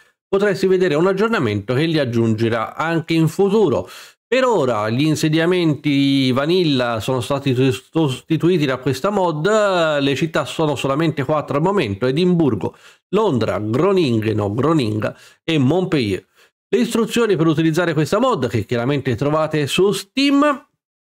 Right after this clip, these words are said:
eh, sono, eh, quella di chiaramente sottoscriverla e posizionarla, eh, nella parte superiore dell'ordine di caricamento della mod, ovvero sia al numero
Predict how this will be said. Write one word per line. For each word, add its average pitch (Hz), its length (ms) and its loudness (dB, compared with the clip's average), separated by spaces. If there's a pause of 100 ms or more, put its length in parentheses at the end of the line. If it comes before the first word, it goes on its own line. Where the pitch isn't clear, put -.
(540)
eh, 139 1080 0
sono, 131 640 -2 (320)
eh, 120 560 0
quella 147 220 0
di 120 160 -2
chiaramente 143 640 -2
sottoscriverla 196 1200 -2 (480)
e - 260 -2
posizionarla, 123 1000 0 (320)
eh, 123 600 0
nella 123 920 0
parte 160 320 -2
superiore 170 460 0
dell'ordine 139 480 0
di 160 140 0
caricamento 131 640 0
della 135 260 0
mod, 117 280 -2
ovvero 127 220 0
sia 123 300 -2
al 147 160 -2
numero 120 540 0